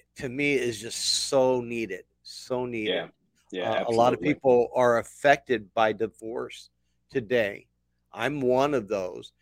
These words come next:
Speaker 1: And, um, you know, I, I've talked to a couple men, some of the battles they f-, there's a couple battles they fight. Um,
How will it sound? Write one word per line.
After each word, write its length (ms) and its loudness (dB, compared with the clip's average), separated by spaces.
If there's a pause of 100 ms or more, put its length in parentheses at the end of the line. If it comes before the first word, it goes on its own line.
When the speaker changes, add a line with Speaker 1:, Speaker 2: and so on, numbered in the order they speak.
(380)
Speaker 1:
And, 440 -2 (120)
um, 480 -6 (160)
you 100 -8
know, 420 -2
I, 280 4
I've 120 -6
talked 260 2
to 40 0
a 60 -2
couple 260 -8
men, 340 2 (360)
some 240 0
of 40 -2
the 100 6
battles 760 6
they 180 0
f-, 380 -16
there's 220 12
a 60 -4
couple 320 -14
battles 420 8
they 100 2
fight. 460 0 (560)
Um, 420 0